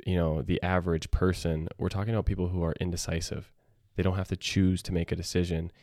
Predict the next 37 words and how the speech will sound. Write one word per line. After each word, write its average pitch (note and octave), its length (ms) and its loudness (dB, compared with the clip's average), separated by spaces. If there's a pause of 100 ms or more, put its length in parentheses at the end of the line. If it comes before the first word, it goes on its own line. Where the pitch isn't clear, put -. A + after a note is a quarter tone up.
(120)
even F2 240 -4
though D#2+ 220 0
technically, D#2+ 720 -2
you - 120 -4
know, D#2+ 220 -4 (540)
making F2 340 0
no E2+ 160 4
decision E2 480 -2
is D#2+ 220 -6
making D#2+ 300 -6
a D#2 60 -6
decision. E2 540 -4 (760)
Um, D#2+ 440 -6 (1700)
and F#2+ 100 -2
that's G2 140 0
the A2 80 0
part G2 220 4
that F2 140 4
people, E2+ 360 2
I F2 60 0
don't E2 180 0
think, - 220 -4
understand D#2+ 500 -4
as E2+ 140 -4
much, D#2+ 240 -4
is E2 140 -4
that, D#2+ 300 -2
you - 200 -6
know, E2 180 0 (480)
being G2 200 4
indecisive F2+ 840 0
is E2+ 280 0
one E2+ 140 -2
of E2 80 -2
those E2 220 -2
things D#2+ 340 -6
that D#2+ 400 -6